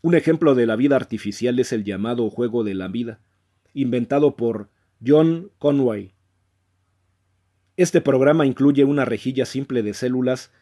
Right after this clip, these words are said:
que pueden vivir y, o morir a medida que el programa corre.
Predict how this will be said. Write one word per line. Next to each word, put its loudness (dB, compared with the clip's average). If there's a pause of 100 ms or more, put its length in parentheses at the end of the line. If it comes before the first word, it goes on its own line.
(140)
que -6
pueden 4
vivir 0
y, -4 (100)
o -2
morir 0 (460)
a -12
medida 4
que -4
el -2
programa -6
corre. -12